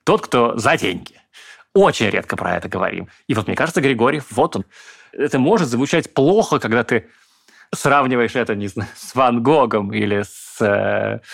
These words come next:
Крамским, не знаю, да, но это факт. Самое интересное, что это факт для меня удивительный. Я когда это осознал на выставке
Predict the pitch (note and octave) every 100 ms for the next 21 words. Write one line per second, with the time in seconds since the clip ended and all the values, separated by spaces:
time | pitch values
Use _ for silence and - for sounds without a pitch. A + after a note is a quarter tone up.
0 | - - - - - - B2 A#2+ - -
1 | A#2 - A#2+ A2+ A2+ F#2+ F#2 G#2 F3 C#3
2 | B2+ C4+ D#4+ - - A#3 - - - C4
3 | F3 G#3 E4+ G#3+ D#3+ C#3 - B3 - C#3
4 | C3 A#2+ - B2 C3+ C3 - G2 G2 A2+
5 | C3+ B2 A#2+ D3 A#2+ D3 D4 G#4 - _
6 | - - - C3 C3+ F3 - A#2+ - -
7 | G#2+ G2